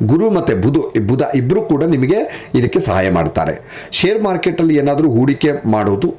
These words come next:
ಮಾಡಿದ್ದಿದ್ರೆ ಅಥವಾ ಇನ್ನೇನಾದರೂ ಮಾಡಿದ್ರೂ ಕೂಡ ಲಾಭ ಆಗತ್ತೆ. ಈ ಸಂದರ್ಭದಲ್ಲಿ ನೀವು ಸಮಾಜದಲ್ಲಿ ಗೌರವವನ್ನ, ಪ್ರತಿಷ್ಠೆ, ಸ್ಥಾನಮಾನವನ್ನ ಕೂಡ ಕರ್ಕಾಟಕ ರಾಶಿಯವರು ಪಡೆದುಕೊಳ್ತಾರೆ. ನಿಮ್ಮ ಆರ್ಥಿಕ ಸ್ಥಿತಿ ಈ ಸಂದರ್ಭದಲ್ಲಿ ಬಲಗೊಳ್ಳುತ್ತೆ. ಅಂದ್ರೆ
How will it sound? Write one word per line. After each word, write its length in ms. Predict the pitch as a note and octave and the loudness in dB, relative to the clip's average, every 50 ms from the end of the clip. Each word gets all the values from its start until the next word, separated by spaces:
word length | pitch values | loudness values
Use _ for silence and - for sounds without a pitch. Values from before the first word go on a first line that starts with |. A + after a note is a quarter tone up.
| - - - - - - - - - | -12 -20 -20 -20 -20 -16 -6 -2 0
ಮಾಡಿದ್ದಿದ್ರೆ 720 | G2+ A2+ B2+ C#3 D#3 D#3 B2 A2+ D#3 D#3+ C3 D#3 F3 A#2 | 2 2 2 2 0 0 2 0 0 0 2 0 0 0
ಅಥವಾ 400 | - - - - - - E3 E3+ | -2 -4 -4 -4 -2 -2 0 -2
ಇನ್ನೇನಾದರೂ 680 | F#3 - D3+ C#3+ C#3 C#3+ D#3 E3 E3 D#3+ D3 B2+ B2+ A2+ | 0 0 0 2 2 2 2 2 2 2 2 2 0 0
ಮಾಡಿದ್ರೂ 400 | G2 F#2+ G2+ F#2+ G2 G2+ B2+ C3 | 2 0 0 0 0 0 0 0
ಕೂಡ 200 | - G3 A#3 C4+ | 2 2 0 2
ಲಾಭ 220 | A#3 E3 G#2+ F#2+ F#2 | 2 0 0 0 0
ಆಗತ್ತೆ. 340 | F2 E2+ E2+ E2 - - - | 0 0 0 -2 -2 -2 -2
ಈ 140 | - G#2 | 0 0
ಸಂದರ್ಭದಲ್ಲಿ 680 | F#2 - F#2+ F2 E2+ E2+ E2+ D2+ F2 F2+ F2 E2+ F2 - - - - - - - - | -2 0 0 0 0 0 0 0 0 0 2 2 0 0 -2 -6 -14 -14 -8 -4 0
ನೀವು 180 | - D3+ E3+ | 2 2 2
ಸಮಾಜದಲ್ಲಿ 800 | E3 - - G#2+ B2+ D3 D#3+ D3+ C#3 C#3 G3 G#3+ G3+ E3 E3+ - | 2 2 0 2 2 0 0 0 0 0 2 2 2 2 2 0
ಗೌರವವನ್ನ, 640 | - A2+ A#2 A2+ B2+ D#3 F#3 G3 E3+ E3 D3 C#3 C3+ | 0 0 2 2 2 2 2 2 2 2 2 2 0
ಪ್ರತಿಷ್ಠೆ, 720 | C3 B2+ B2+ - - G#2 F2+ - E3+ D#3+ - - F#3 C#3+ | 0 -2 -2 -4 -4 -4 -2 0 0 -2 0 0 -2 -2
ಸ್ಥಾನಮಾನವನ್ನ 720 | G#2+ - - G#2+ A2+ C#3+ E4+ G3+ G3+ F#4+ E3 D3 B2+ A#2+ A#2 | -2 -2 -2 -2 0 0 0 0 0 0 0 0 0 0 0
ಕೂಡ 220 | - A#2 B2 - F#3+ G3 - - - - - - | 0 0 0 0 0 -2 -6 -8 -12 -12 -8 -6
ಕರ್ಕಾಟಕ 440 | - G#2 - - G#2+ G2 - - | -6 -4 -2 -4 -4 -4 -4 -2
ರಾಶಿಯವರು 400 | G#2+ F#2+ F2+ F2+ - - D3 G3 | -2 -2 -2 -2 0 0 0 0
ಪಡೆದುಕೊಳ್ತಾರೆ. 920 | - - - F2+ D#2+ - - F2 E2 - - F2+ F2+ F#2+ G2 - - - - - - - - - - | 0 -2 -2 -2 -2 -2 -2 -2 -2 0 -2 -2 -2 -4 -6 -6 -10 -18 -20 -20 -20 -20 -8 -2 -2
ನಿಮ್ಮ 140 | D#3+ D#3+ D3+ | 0 0 0
ಆರ್ಥಿಕ 380 | - B2+ C3+ C#3+ - - - | 0 -2 -2 -2 -2 -2 -2
ಸ್ಥಿತಿ 360 | D3+ A#2 - - F3+ F3+ - | -2 -2 0 -2 -2 0 0
ಈ 200 | E3+ E3+ - C#3+ | 0 0 0 0
ಸಂದರ್ಭದಲ್ಲಿ 580 | A#2+ - C3 A2+ A2+ A#2+ G#2+ G2 G2+ G#2+ B2+ D#3 | 0 0 0 0 0 0 0 0 2 2 2 2
ಬಲಗೊಳ್ಳುತ್ತೆ. 720 | C#3+ - F#2 F#2+ E2+ F#2+ F2+ F2+ F2 - - G#2+ G2 F2 | 2 0 0 0 2 2 2 0 0 0 0 0 0 0
ಅಂದ್ರೆ 540 | E2 - G2+ F#2 F#2+ A#2 C#3 A2+ G#2+ - - | 0 0 0 0 2 2 2 0 0 -2 -2